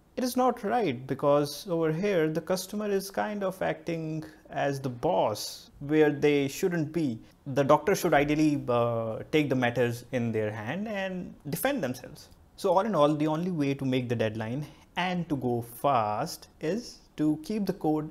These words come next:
as clean as possible. So the author then talks about writing code, uh, as an art. Another very interesting analogy over here. Author compares writing code with painting a picture. Almost anybody can, like, distinguish between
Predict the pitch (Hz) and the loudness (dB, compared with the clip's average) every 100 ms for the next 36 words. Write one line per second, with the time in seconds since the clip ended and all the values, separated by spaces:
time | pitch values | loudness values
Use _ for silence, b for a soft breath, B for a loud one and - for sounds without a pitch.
0 | - 139 151 - 135 127 120 113 - 113 | -2 0 0 -4 -6 -6 -6 -8 -6 -8
1 | - - - 170 156 175 170 196 226 208 | -6 -12 -4 -2 0 0 0 2 0 0
2 | 180 - - - 143 139 170 180 160 151 | -6 -16 -20 -14 -4 0 2 2 2 2
3 | - 143 135 131 127 131 135 131 135 123 | 0 0 2 2 -2 -2 -4 -2 -2 -2
4 | 120 - - 127 117 110 107 107 107 104 | -4 -12 -10 -4 0 0 0 -2 -4 -8
5 | - - - 123 120 - 123 104 - 175 | -14 -10 -6 -4 -4 -2 -4 -4 -6 -2
6 | 190 190 147 175 175 151 143 - 131 120 | 0 0 0 0 0 -2 -4 -4 -4 -2
7 | 117 113 117 113 110 117 104 B - 175 | 0 0 -2 -2 -2 -4 -4 B 0 2
8 | 208 175 170 180 185 180 156 127 127 147 | 2 -2 0 2 0 -2 0 0 0 -2
9 | 139 127 123 135 - 151 127 131 131 - | -2 0 0 -4 -8 -6 2 2 2 -2
10 | 135 127 131 151 131 127 - 120 101 - | 0 0 0 -4 -4 -4 -6 -8 -8 -8
11 | - 202 254 262 208 214 208 208 165 165 | 4 6 6 2 2 2 2 2 0 0
12 | 160 156 139 135 123 120 143 139 135 131 | -4 -2 0 0 -4 -4 -2 0 -2 -6
13 | 120 123 120 120 | -4 -2 0 -2